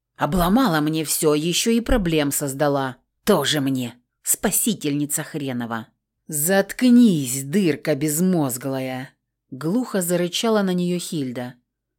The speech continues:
«Ты сюда напросилась задницу под каждый хрен подставлять».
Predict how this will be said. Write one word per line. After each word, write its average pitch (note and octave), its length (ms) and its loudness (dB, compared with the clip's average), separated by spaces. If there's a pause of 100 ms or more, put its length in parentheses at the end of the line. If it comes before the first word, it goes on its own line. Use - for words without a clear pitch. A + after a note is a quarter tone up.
(160)
«Ты A#3+ 180 4
сюда A3 420 2
напросилась G#3 760 2
задницу F3+ 640 0
под D#3 220 0
каждый E3 400 0
хрен B3 360 0
подставлять». B2+ 760 -4